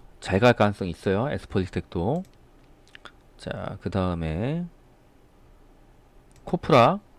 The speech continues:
코프라 역시, 어, 움직임이 좋아요. 어, 거래량 충분히 터져줬고, 지금 저점에서 올려주는 거라서 제가 보기에는 코프라는 좀 더 갈 것 같아요. 그래서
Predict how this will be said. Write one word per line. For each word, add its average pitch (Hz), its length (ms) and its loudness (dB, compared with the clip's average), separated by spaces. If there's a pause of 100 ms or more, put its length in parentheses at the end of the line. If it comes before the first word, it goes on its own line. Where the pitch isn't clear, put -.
코프라 175 460 -4
역시, 196 640 -2 (380)
어, 107 200 -4
움직임이 135 360 0
좋아요. 117 560 4 (220)
어, 90 180 -10
거래량 120 400 0
충분히 185 340 -6
터져줬고, 156 680 -6 (380)
지금 123 140 -10
저점에서 143 800 0
올려주는 147 540 2
거라서 95 720 -4 (400)
제가 165 340 2
보기에는 139 460 -4
코프라는 165 420 -6
좀 160 140 -6
더 - 80 -14
갈 - 140 -14
것 101 100 -6
같아요. 78 400 -8
그래서 95 320 -6